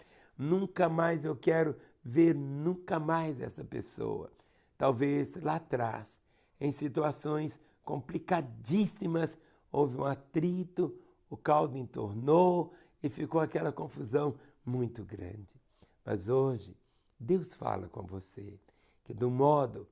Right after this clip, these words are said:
como Ele quer te perdoar, é que você deve perdoar. Não é perdoar porque o outro mudou de comportamento.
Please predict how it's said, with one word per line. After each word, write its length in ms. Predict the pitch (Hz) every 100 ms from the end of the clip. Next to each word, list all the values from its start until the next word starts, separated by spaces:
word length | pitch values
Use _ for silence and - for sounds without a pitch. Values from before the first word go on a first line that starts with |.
| _ _ -
como 200 | 123 127
Ele 160 | 123
quer 300 | 123 156 175
te 140 | 180 143
perdoar, 760 | 160 143 117 113 110 - - _ _ _ _ _
é 140 | 113
que 100 | 107
você 300 | 104 107 -
deve 340 | 95 98 95 87
perdoar. 640 | - 95 98 107 - - _ _ _ _ _ -
Não 100 | 139
é 40 |
perdoar 720 | 143 180 160 156 160 165 165 - _ _
porque 260 | 143 131 156
o 100 | 151
outro 320 | 196 226 170
mudou 340 | 147 110 135
de 120 | 127 -
comportamento. 960 | 175 117 117 135 160 120 104 98 -